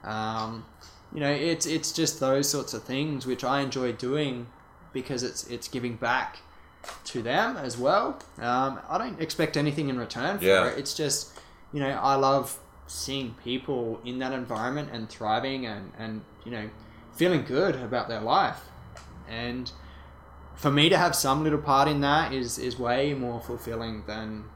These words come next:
Speaker 1: if I was not doing that.
Speaker 2: Yeah.
Speaker 1: Um, yeah, so that sort of stuff. I mean, we're doing a twelve-week running program that I've teamed up with a local physio as well.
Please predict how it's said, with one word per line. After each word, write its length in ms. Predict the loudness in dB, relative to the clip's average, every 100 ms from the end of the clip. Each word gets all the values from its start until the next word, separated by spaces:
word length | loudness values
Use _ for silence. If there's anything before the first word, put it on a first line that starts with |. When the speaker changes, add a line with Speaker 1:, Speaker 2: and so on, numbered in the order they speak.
| -14
Speaker 1:
if 160 | -10 -4
I 160 | -2
was 380 | -2 -4 -4 -6 -8 -8
not 320 | -4 -4 -6
doing 280 | -8 -6 -8
that. 240 | -10 -14 -16 -18 -4
Speaker 2:
Yeah. 360 | 4 6 6 2 -10 -18 -16 -10
Speaker 1:
Um, 720 | -8 -6 -4 -4 -6 -8 -8 -12 -16 -16 -16 -16 -10
yeah, 360 | -2 2 4 4
so 200 | 4 6
that 240 | 8 6
sort 160 | 6 4
of 80 | 4
stuff. 460 | 6 8 8 6 -2 -14 -16 -6
I 60 |
mean, 220 | 0 4 4
we're 80 |
doing 280 | 6 6 6
a 220 | 6 4 0
twelve-week 600 | 2 4 4 4 2 0 -6 -16 -6
running 380 | 0 2 2 0
program 680 | 2 4 6 6 6 6 2
that 100 | 0
I've 140 | 0
teamed 300 | -2 -2 2
up 200 | 2 0
with 100 | 0
a 200 | 0 2
local 280 | 2 2 0
physio 580 | -4 0 2 4 4 4
as 120 | 0
well. 460 | 2 4 4 2